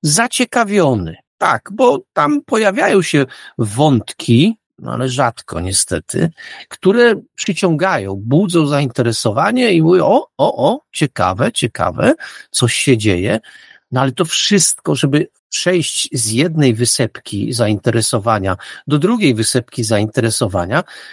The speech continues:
no to trzeba poświęcić trochę czasu, a tam dostajemy obrazy,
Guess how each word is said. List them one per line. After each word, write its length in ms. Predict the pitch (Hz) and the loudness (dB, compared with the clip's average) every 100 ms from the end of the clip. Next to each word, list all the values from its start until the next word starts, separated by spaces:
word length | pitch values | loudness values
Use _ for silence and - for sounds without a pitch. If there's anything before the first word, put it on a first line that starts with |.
| - | -6
no 240 | 107 123 135 | 2 2 2
to 120 | 180 | 0
trzeba 280 | - 123 120 | -2 -2 0
poświęcić 600 | 123 - 131 117 - 123 | 0 0 0 0 -2 -4
trochę 300 | 139 120 117 | -4 -2 -2
czasu, 520 | - 107 - 185 220 - _ - | 0 -2 0 0 0 -4 _ -8
a 100 | - | -6
tam 220 | 120 254 254 | 0 2 2
dostajemy 540 | 233 196 196 208 190 | 2 0 2 2 2
obrazy, 800 | 147 123 131 117 95 95 110 175 | 0 0 2 0 -2 -2 0 0